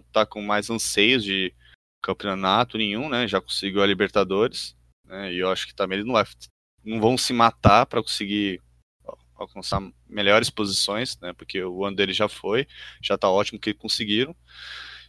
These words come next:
E aí o próximo jogo com Fortaleza, mesmo sem alguns jogadores, eu acho que dá pra dar conta, né, porque o time do Flamengo é muito superior.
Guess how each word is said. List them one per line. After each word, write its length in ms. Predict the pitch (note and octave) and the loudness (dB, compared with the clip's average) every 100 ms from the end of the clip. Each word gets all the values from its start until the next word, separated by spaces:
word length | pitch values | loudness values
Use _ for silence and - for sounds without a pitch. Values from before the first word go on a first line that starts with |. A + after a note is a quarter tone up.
| - | 4
E 100 | D3 | 8
aí 120 | B2+ | 8
o 40 | |
próximo 300 | C3 B2+ - B2 | 8 2 2 -2
jogo 160 | B2+ | -4
com 100 | C3+ | -4
Fortaleza, 600 | - D3 D#3+ C#3 D3+ F3+ | -2 2 4 6 4 4
mesmo 380 | E3+ D3+ F#3 F#3 | 2 2 0 -4
sem 320 | - D3+ C#3+ | -4 2 4
alguns 340 | C3+ B2 C3 B2+ | 4 2 -2 2
jogadores, 920 | C#3+ C#3+ B2 B2 D3 D#3+ - - - | 2 4 4 4 2 0 -8 -10 -16
eu 180 | - G#2 | -6 -2
acho 240 | G#2 G#2+ - | 0 -2 -4
que 80 | A#2+ | 0
dá 100 | A2+ | 2
pra 140 | C3+ | 4
dar 100 | C#3 | 2
conta, 400 | - G#2 A#2+ B2+ | 0 -8 -8 -10
né, 160 | G#2+ A#2+ | -12 -14
porque 560 | - F2+ - F#2+ F#2 F#2 - _ _ | -12 -8 -4 -2 0 -4 -8 _ _
o 60 | _ | _
time 160 | - F#2+ | -10 -8
do 80 | |
Flamengo 320 | - G2+ G#2+ G2 | -4 -2 0 -2
é 20 | |
muito 180 | G#2+ - | -4 -4
superior. 440 | - C#3 C#3+ G#2 | -2 2 2 0